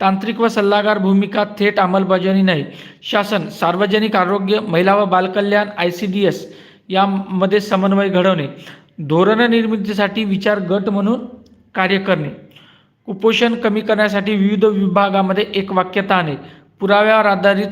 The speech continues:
एव्हिडन्स बेस्ड सल्ला देणे. प्रमुख उद्दिष्टे, पहिले एक हजार दिवसांचे महत्त्व पटवून देणे, दुसरं कुपोषण निर्मूलनासाठी सामायिक उद्दिष्ट साध्य करणे, तिसरं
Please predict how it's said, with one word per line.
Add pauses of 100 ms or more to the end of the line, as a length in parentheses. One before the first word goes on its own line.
एव्हिडन्स
बेस्ड
सल्ला (280)
देणे. (440)
प्रमुख
उद्दिष्टे,
पहिले
एक
हजार
दिवसांचे
महत्त्व
पटवून
देणे, (520)
दुसरं
कुपोषण
निर्मूलनासाठी
सामायिक
उद्दिष्ट
साध्य
करणे, (260)
तिसरं